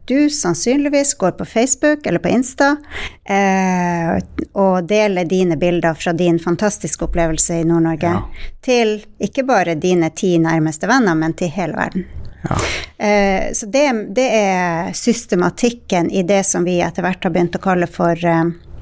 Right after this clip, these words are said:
Speaker 1: eh, strategisk kompass, som er en modell for, eh, å dele inn, eh, kundene eller gjestene i ulike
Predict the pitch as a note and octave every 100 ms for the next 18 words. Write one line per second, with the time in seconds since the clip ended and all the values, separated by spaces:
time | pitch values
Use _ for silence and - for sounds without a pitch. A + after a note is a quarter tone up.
0 | - - - - - - - G3 F#3 F3
1 | - F#3+ F#3 A#3 A3 F3+ F3+ - - -
2 | F#3+ A#3 G#3+ - - - - G#3 G3+ F3
3 | E3+ F3 G3+ E3+ F3+ F3 - - - -
4 | - - - G#3 F#3+ D#3+ E3+ - - F#3
5 | F3+ F3 E3+ - G3+ G#3+ G#3+ G#3 F#3 -
6 | F3+ E3 D#3+ - - - - - - -
7 | - - - - - - - - - G#3+
8 | G#3 F#3+ E3+ E3 E3+ F3 F3+ - - -
9 | D#3+ D#3+ F3+ F3+ F#3+ E3+ D#3+ - D#3+ D#3